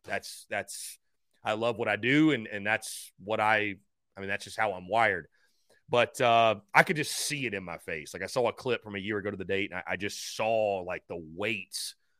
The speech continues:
pulling down on me, you know what I mean? I look at myself now and I see something different, and I'm as happy as I've ever been. And I really do truly appreciate each and every single one of you. Like I said, like, it, it's the support through,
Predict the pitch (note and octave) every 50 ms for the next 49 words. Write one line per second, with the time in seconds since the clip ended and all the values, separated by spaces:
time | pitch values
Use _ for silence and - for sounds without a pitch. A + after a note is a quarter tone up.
0 | _ _ _ _ _ _ _ _ _ _ - E3+ E3+ E3+ D#3 C#3+ C3 C3+ C#3+ C#3+
1 | C3+ A#2+ G2+ F2+ F2 E2 E2 F2 F#2 G2+ G#2+ G#2 G2 G2 F2+ F#2 G#2 A2 A#2 A#2
2 | - B2 A#2 G#2+ G2+ - - B2 A2+ A2 A2+ A#2 A2+ A2+ A2 G#2+ G#2 G2 F#2+ -
3 | A#2+ A2+ - A#2 G#2+ G2 G#2 G2 F#2 E2+ G#2+ G#2+ G#2+ - A2 G#2+ G2+ G2 F#2+ F#2
4 | F2+ F2 G#2+ G#2+ G#2 - G#2+ G2+ F#2+ G2 F#2 G2 F#2+ F#2 F2 E2+ G2+ G2+ G2+ G2+
5 | F#2+ F#2 F2+ E2+ - _ _ _ _ _ _ _ _ _ _ - - C3 C3 B2+
6 | C#3+ F3 F3+ E3+ D#3+ C#3+ C#3+ C3 - - D#3 D3 C#3 B2+ B2 A#2 G#2+ G2 - _
7 | _ _ _ _ _ _ _ _ _ _ _ _ _ _ - - C3 - - -
8 | F3 F3+ E3 - - D3 C#3 C3 C3 C#3 - - B2+ B2+ A2 A#2+ G#2+ - B2+ A#2
9 | A2 A2+ A#2+ A#2 A2+ G2+ A#2 G#2 A#2 A2+ - A2+ G2+ - - A2+ G#2 G#2+ G2+ G#2+
10 | B2 - A#2+ A#2 - - - A2+ - - A#2 - - C#3 C#3+ D3 C#3+ C3+ - _
11 | - C3 C#3 C3+ C3 B2+ B2+ A#2+